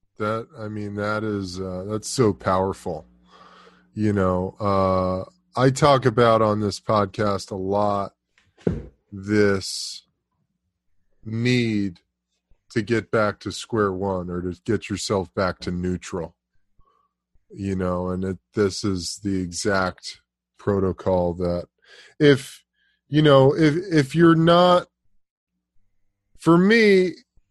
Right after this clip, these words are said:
you know, my life has been a process of this in many ways, of getting to, like,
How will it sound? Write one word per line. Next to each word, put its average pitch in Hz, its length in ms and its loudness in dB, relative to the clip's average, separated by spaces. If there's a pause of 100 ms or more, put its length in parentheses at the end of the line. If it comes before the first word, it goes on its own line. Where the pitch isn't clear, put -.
(280)
you 139 80 -2
know, 131 160 4
my 139 220 4
life 127 480 2
has 117 200 0
been 117 220 -2
a 110 120 -2
process 110 760 0
of 110 160 -6
this 120 560 -4 (540)
in 117 200 -6
many 117 240 -2
ways, 113 460 0
of 98 260 -4
getting 104 460 -2
to, 98 640 -4 (800)
like, 107 120 -16